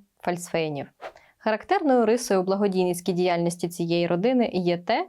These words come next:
що нею займалися всі представники роду. Густав Фальцфейн за свої кошти побудував школу в Преображенці, а також приміщення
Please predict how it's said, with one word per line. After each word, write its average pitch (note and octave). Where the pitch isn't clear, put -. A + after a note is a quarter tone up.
що -
нею A#3+
займалися G#3+
всі -
представники G3+
роду. E3+
Густав A3
Фальцфейн B3+
за A3
свої G3
кошти F3
побудував F#3+
школу A#3+
в A#3+
Преображенці, F#3
а F3
також B3
приміщення F3+